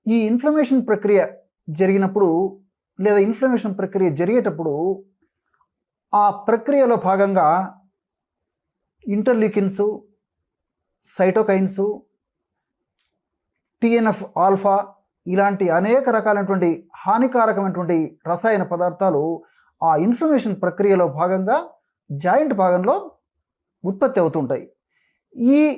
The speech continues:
పదార్థాలు, హానికారకమైనటువంటి పదార్థాలు ఉత్పత్తి కావడం వల్ల ఆ పదార్థాల ప్రభావం చేత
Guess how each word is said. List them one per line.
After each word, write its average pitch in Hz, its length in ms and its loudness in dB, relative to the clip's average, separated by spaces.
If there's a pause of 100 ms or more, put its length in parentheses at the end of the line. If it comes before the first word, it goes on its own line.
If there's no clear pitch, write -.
(260)
పదార్థాలు, 220 540 2 (100)
హానికారకమైనటువంటి 208 840 0
పదార్థాలు 180 440 0
ఉత్పత్తి 208 320 -4
కావడం 170 260 -2
వల్ల 175 140 2 (720)
ఆ - 20 2 (140)
పదార్థాల 220 460 0 (100)
ప్రభావం 180 420 0
చేత 208 160 -2